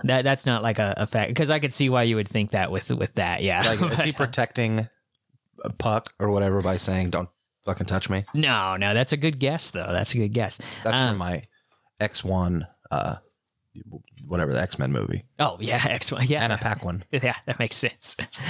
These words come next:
Speaker 1: Rogue, yeah. Classic Rogue. She's only <laughs> classic Rogue because she's the only one. <laughs>
Speaker 2: She's, yeah, they have not tried Rogue again.
Speaker 1: Yeah. <laughs> It's like, yeah, so, like, like I said, he, he tells them, he's like, uh, "You don't, you don't want me in there."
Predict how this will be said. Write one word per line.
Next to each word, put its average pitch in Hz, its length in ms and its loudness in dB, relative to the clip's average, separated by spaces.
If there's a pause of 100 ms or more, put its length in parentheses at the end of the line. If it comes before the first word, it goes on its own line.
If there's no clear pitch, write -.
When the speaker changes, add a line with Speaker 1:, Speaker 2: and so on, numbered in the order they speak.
(520)
Speaker 1:
Rogue, 107 460 0
yeah. 123 200 0 (580)
Classic 143 400 -2
Rogue. 92 340 -6 (640)
She's 143 200 4
only 160 180 6
<laughs> - 0 -
classic 135 480 4
Rogue 110 220 -2
because 110 320 0
she's 104 160 0
the 98 140 -2
only 92 220 -6
one. - 240 -2 (360)
<laughs> - 380 -16
Speaker 2:
She's, 92 440 0
yeah, 95 320 0
they 101 120 0
have 92 120 0
not 98 180 0
tried 98 300 -2
Rogue 92 220 0
again. - 240 -2
Speaker 1:
Yeah. 98 220 0
<laughs> - 60 -4 (260)
It's - 140 4 (100)
like, - 300 -6 (520)
yeah, 117 180 2
so, 127 180 2
like, 120 160 2 (560)
like 139 80 2
I 120 40 2
said, 110 200 0
he, 147 140 2
he 151 180 2
tells 165 260 2
them, 131 220 2
he's 120 240 2
like, 110 260 0
uh, 110 80 2
"You 101 200 2
don't, 123 100 0
you 135 100 2
don't 131 100 2
want 120 140 2
me 110 120 2
in 101 120 2
there." 90 260 0